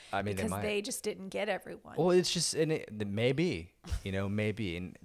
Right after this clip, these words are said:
Speaker 1: d-, is this just in the town or is it in the world? You know, she can't leave the town, so maybe it's just in that town.
Speaker 2: That
Speaker 1: But
Speaker 2: was another weird
Speaker 1: I
Speaker 2: aspect,
Speaker 1: know.
Speaker 2: that she
Speaker 1: There's,
Speaker 2: couldn't leave.
Speaker 1: it's great. There's some weirdness here. And again, this, this idea that this is the same timeline,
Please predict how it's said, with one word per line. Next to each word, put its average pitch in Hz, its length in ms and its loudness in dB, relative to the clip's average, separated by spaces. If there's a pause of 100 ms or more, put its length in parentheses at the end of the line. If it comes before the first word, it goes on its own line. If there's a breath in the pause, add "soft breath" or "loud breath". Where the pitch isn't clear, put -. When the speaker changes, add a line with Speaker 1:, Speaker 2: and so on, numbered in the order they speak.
Speaker 1:
d-, 117 120 -2
is 107 100 -6
this 127 160 0
just - 180 -2
in 117 60 0
the 107 80 0
town 127 360 -2
or 107 120 2
is 92 100 -2
it 92 60 -4
in 85 160 -6
the 82 80 -4
world? 110 600 -2
You 113 120 -4
know, 117 160 0
she 131 160 -6
can't 127 280 0
leave 151 200 0
the 143 80 -2
town, 101 500 -6
so 104 160 -2
maybe 104 260 0
it's 92 120 -4
just - 180 -10
in 73 60 -14
that - 160 -14
town. - 300 -14
Speaker 2:
That - 100 -2
Speaker 1:
But 330 120 0
Speaker 2:
was 392 140 4
another 262 400 4 (140)
weird 196 240 2
Speaker 1:
I 185 60 4
Speaker 2:
aspect, 165 300 2
Speaker 1:
know. 320 140 6
Speaker 2:
that 233 120 6
she - 120 -2
Speaker 1:
There's, 214 180 6
Speaker 2:
couldn't 294 380 2
leave. 294 320 -2 (160)
Speaker 1:
it's - 80 -
great. 208 580 2
There's 202 280 6
some 151 260 -2
weirdness 180 540 0
here. 76 300 -4
And 113 120 -2
again, 131 380 0 (360 loud breath)
this, 135 460 -2
this 131 240 -2
idea 104 920 0 (220 soft breath)
that 98 200 -2
this 127 180 0
is 110 140 -6
the 104 140 -6
same 104 360 -2
timeline, 90 600 -6